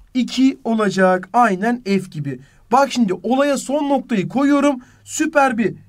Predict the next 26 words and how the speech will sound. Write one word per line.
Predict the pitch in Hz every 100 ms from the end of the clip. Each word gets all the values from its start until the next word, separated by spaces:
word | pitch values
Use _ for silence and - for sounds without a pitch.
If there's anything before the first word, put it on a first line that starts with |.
| _
finish | 277 294 -
yapıyorum. | 285 262 277 277 262 - _ 214
Nasıl? | 294 285 262 262 277 _ _ _ 185
Burada | 277 311 302
ne | 269 311
yazıyor | 330 240 269 226
bana? | 214 220 247 - _ _ - 151 202
G'nin | 285 294 294 311 311
içinde | 254 254 254 233 220 214 220 _ _ -
F'in | 254 277 - 311 285
tersi | - 247 220 202 190 294 208
dört | 269 262 196
yazıyor. | 214 196 156 170 160 156 151 - _ _ - - 160
Burada | 175 311 320 320
ne | 285
var? | 269 302 320 - _ _ - - - - - -
Tersi | 247 285 277 - 339
sıfır | - 320 294 277
olan, | 220 160 151
tersinde | 226 254 247 277 269 247
sıfır. | 262 202 165
Yani | 165 254 269 170
cevabı | 220 254 285 294 311
sıfır | 247 277
olan | 277 277 269
nedir? | 269 240